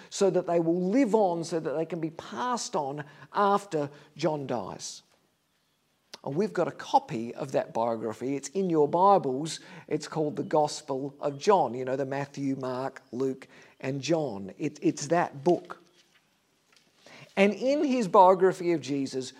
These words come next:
John writes these words about Jesus, and you might have heard these before, at least half of them.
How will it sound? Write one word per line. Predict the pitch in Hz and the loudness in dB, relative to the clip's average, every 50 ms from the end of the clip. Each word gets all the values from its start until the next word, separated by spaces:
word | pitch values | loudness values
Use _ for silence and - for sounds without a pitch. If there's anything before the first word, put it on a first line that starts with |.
| - - _ 165 | -20 -20 _ -12
John | 131 - 202 202 214 220 233 240 226 | -2 0 0 2 2 0 -2 -2 0
writes | 202 185 165 160 - - - | 2 4 4 2 2 -2 -12
these | 143 143 165 175 165 170 170 170 165 156 - - | -12 -4 0 0 0 0 -2 -6 -8 -10 -10 -12
words | - 143 139 151 147 143 143 139 143 | -6 0 2 4 4 4 4 2 -4
about | 143 139 139 135 127 127 | -2 0 0 0 0 -2
Jesus, | - - 143 139 131 135 131 123 | -4 -6 -6 -4 -4 -6 -6 -8
and | 139 123 | -6 -6
you | 135 131 | -6 -6
might | 135 147 160 180 220 226 226 214 190 | -6 -6 -4 -2 -2 -2 0 -2 -2
have | 175 - | -2 -2
heard | - 175 160 147 139 | 0 -2 -2 0 -2
these | 139 139 135 - | -4 -4 -4 -4
before, | - - 147 - - 143 147 143 135 - | -6 -8 -10 -8 -4 -2 -2 -2 -2 -4
at | - - - | -8 -10 -8
least | 127 143 143 - - - - - - - _ | -6 -6 -6 -6 -10 -16 -20 -20 -20 -20 _
half | _ - - 127 127 131 - - | _ -8 -6 -4 -4 -4 -6 -8
of | 104 - - | -14 -14 -12
them. | 110 - - | -14 -14 -14